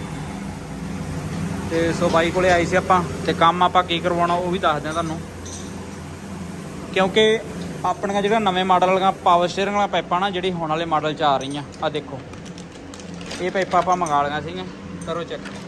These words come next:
ਇਹ ਆਪਣੇ ਕੋਲੇ ਅੱਜ ਪਹੁੰਚ ਗਈਆਂ। ਜਿਹਦੀ ਲਿਸਟ ਹੈਗੀ ਆ ਇੱਕ ਹਜ਼ਾਰ ਪੰਤਾਲੀ ਰੁਪਏ। ਤੇ ਸੋ ਇਹਦੇ ਵਿੱਚ ਨਾ ਅਡਾਪਟਰ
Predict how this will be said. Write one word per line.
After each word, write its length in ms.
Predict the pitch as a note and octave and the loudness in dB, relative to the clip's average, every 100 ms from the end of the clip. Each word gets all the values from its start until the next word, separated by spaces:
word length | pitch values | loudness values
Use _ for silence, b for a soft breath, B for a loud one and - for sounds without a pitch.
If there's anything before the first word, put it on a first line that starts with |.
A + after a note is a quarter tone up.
| - | -8
ਇਹ 100 | E3+ | -4
ਆਪਣੇ 220 | E3 E3 | -2 -2
ਕੋਲੇ 180 | D#3+ E3 | -2 0
ਅੱਜ 120 | D#3 | -2
ਪਹੁੰਚ 260 | E3 C#3+ D#3 | -2 -4 -2
ਗਈਆਂ। 220 | F3 E3+ E3+ - - - - - - - - - - - | -2 -2 -4 -6 -8 -10 -10 -10 -10 -10 -10 -10 -10 -6
ਜਿਹਦੀ 200 | D#3+ G3+ | -4 -2
ਲਿਸਟ 340 | G#3+ F#3+ F3+ F3+ | 2 2 4 0
ਹੈਗੀ 240 | F3+ G3+ | 0 -2
ਆ 40 | |
ਇੱਕ 300 | G#3 G3 F3+ | -2 -4 -4
ਹਜ਼ਾਰ 320 | F#3 F3+ F3 F3 | -6 -4 -4 -4
ਪੰਤਾਲੀ 380 | F3 E3+ D#3 | -6 -6 -6
ਰੁਪਏ। 260 | D3 C#3 C#3+ - - - - - - - - - - - - - - - - - - | -6 -8 -10 -10 -10 -10 -8 -8 -8 -8 -8 -8 -8 -8 -10 -10 -8 -8 -8 -8 -6
ਤੇ 100 | F#3 | -4
ਸੋ 220 | F3 G3 A3+ | 0 4 6
ਇਹਦੇ 140 | B3+ | 8
ਵਿੱਚ 180 | B3 C4 | 6 4
ਨਾ 260 | C#4+ D4 - G#3+ | 2 2 2 2
ਅਡਾਪਟਰ 380 | G3 F#3+ - | 2 0 2